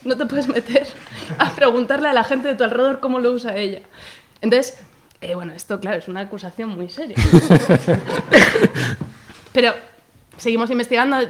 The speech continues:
hubo una pequeña discusión, yo quería ser más vaga en las conclusiones antes de decir, <laughs> Beethoven era un poco torpe. Eh, <laughs> y, eh, encontramos otra pistola humeante, ¿no? Estoy escribiendo ya el,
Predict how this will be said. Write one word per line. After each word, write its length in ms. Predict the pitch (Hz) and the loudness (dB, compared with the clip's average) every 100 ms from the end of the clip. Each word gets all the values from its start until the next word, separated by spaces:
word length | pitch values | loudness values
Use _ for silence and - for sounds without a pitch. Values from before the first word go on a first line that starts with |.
| 185 | -4
hubo 80 | 208 | -2
una 180 | 226 208 | 0 0
pequeña 220 | 214 226 | 0 0
discusión, 480 | 214 208 175 240 233 | -2 -4 0 0 0
yo 180 | 214 214 | -4 -8
quería 220 | 180 180 | -8 -8
ser 160 | 208 202 | -8 -8
más 360 | 196 196 196 | -8 -8 -6
vaga 280 | 190 208 190 | -4 -4 -4
en 80 | 185 | -6
las 120 | 180 | -8
conclusiones 560 | 196 180 185 220 208 196 | -8 -8 -8 -8 -6 -2
antes 220 | 202 - | 0 0
de 120 | 196 | 0
decir, 380 | 175 226 - - - | -2 -4 -6 -10 -10
<laughs> 140 | 330 190 | -10 -8
Beethoven 300 | 190 208 190 | -6 -6 -6
era 100 | 185 | -8
un 80 | |
poco 180 | 180 180 | -10 -10
torpe. 320 | 208 233 220 - - - - - | -10 -10 -12 -18 -20 -20 -12 6
Eh, 120 | 131 | 6
<laughs> 180 | - 170 127 320 127 - 131 - 427 339 330 - - - _ - | 8 6 6 4 2 -2 -6 -4 -4 -4 -6 -10 -16 -20 _ 0
y, 320 | 294 311 - | 2 2 2
eh, 460 | 233 220 202 196 - _ _ | 2 4 2 0 -6 _ _
encontramos 540 | 220 202 190 202 202 - | -4 -2 0 -2 -4 -8
otra 380 | 180 160 147 - | -8 -8 -14 -14
pistola 340 | 170 - 151 | -16 -14 -16
humeante, 420 | 160 160 175 160 | -12 -8 -6 -6
¿no? 120 | 202 311 _ _ _ _ - - | -10 -14 _ _ _ _ -20 -18
Estoy 220 | - 190 | -6 -6
escribiendo 420 | 185 208 190 202 | -4 -4 -2 -2
ya 220 | 185 180 | 0 -2
el, 160 | 185 | -2